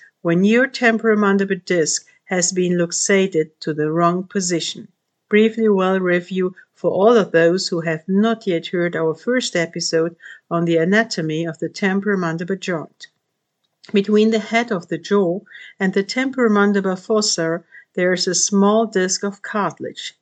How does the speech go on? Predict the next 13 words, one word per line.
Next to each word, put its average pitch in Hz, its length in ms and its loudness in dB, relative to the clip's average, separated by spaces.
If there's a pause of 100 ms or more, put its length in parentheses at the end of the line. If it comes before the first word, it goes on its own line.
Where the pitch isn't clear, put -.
(160)
the 170 100 -4
so-called 185 680 -2 (160)
disc. - 540 -4 (580)
This 202 260 4
is - 140 0
comparable 202 800 0
to - 140 -6
an 180 100 -6
intervertebral 202 1000 -2
disc - 400 0
or 180 180 0
the 185 80 0
meniscus. - 800 0